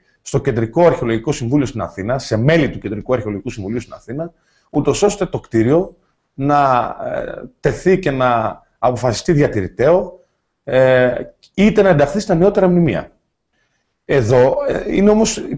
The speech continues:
λίγο προβληματική η κατάσταση και όλο αυτό είναι λίγο αδόκιμο, διότι δεν είναι δυνατόν να υπάρχουν, ε, ε,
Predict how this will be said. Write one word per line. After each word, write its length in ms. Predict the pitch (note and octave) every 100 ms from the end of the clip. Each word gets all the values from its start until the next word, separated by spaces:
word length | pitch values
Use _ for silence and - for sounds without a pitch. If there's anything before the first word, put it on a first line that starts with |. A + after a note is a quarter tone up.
| -
λίγο 200 | F3+ F#3+
προβληματική 540 | F#3+ E3+ D3 D3 G#3
η 60 | -
κατάσταση 600 | G#2+ A2+ A2 A#2+ - D#3
και 140 | -
όλο 140 | F3 G3
αυτό 160 | -
είναι 100 | F#3+
λίγο 200 | F#3+ G3
αδόκιμο, 480 | F3 E3 - G2 F#2+
διότι 600 | F#2 D#3 E3+ E3 C#3+ - _ _ _ _
δεν 280 | - C3+ A3
είναι 80 | G#3
δυνατόν 680 | F#3+ C3+ D3 C#3 A#2+ F2+ _ _ -
να 180 | B2
υπάρχουν, 460 | C3 - E3+ F#3+ F#3
ε, 340 | E3+ C3 G2 - -
ε, 220 | - A2+